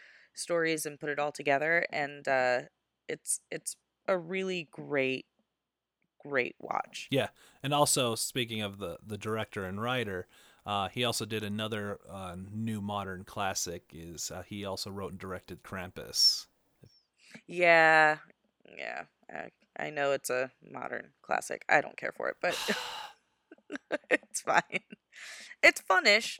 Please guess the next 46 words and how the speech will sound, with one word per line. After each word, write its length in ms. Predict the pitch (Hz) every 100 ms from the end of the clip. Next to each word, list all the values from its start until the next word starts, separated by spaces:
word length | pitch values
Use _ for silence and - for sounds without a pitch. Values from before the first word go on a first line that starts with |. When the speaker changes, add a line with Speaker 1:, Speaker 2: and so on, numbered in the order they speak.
| -
Speaker 1:
I 60 | 254
mean, 140 | 277
it's 120 | 277
fun-ish. 760 | - 175 151 - - 135 131 -
It's 200 | - 247
not 300 | 262 - 170
Speaker 2:
<laughs> 40 | -
Speaker 1:
trick 180 | 180 165
or 60 |
treat. 380 | - 180 143 139
I 100 | 170
will 160 | 185 208
tell 100 | 160
Speaker 2:
It's 80 | 156
Speaker 1:
you 60 |
Speaker 2:
not 120 | 180 160
Speaker 1:
that. 80 | -
Speaker 2:
trick 140 | 123
or 60 | 107
treat, 260 | 104 90
no. 420 | 110 104 82 85 - _ _ _ - - _
But 340 | - 101 95 - _
Speaker 1:
Um, 320 | 180 160 143 120 _ -
not 260 | 226 269
that 100 | 254
I 100 | 214
need 240 | 170 160 170
it 120 | -
to 80 | 214
be, 240 | 214 226
but, 200 | 208 160 110
like, 200 | 147 151
it's, 180 | - 123 - -
it, 120 | 143 - _ _ _ _ _ _ -
yeah. 200 | 82 - - -
Anyway. 220 | 156 -
Speaker 2:
Anyways. 800 | 185 196 180 - 131 - - - - _ _ _ _
Speaker 1:
<laughs> 440 | _ - - -
Maybe 300 | 277 285 302
in 80 | 277
a 40 | 247
few 180 | 214 202
years 340 | 180 170 160
I'll 180 | 147 147
see 320 | - - 165
the 320 | 147 139 135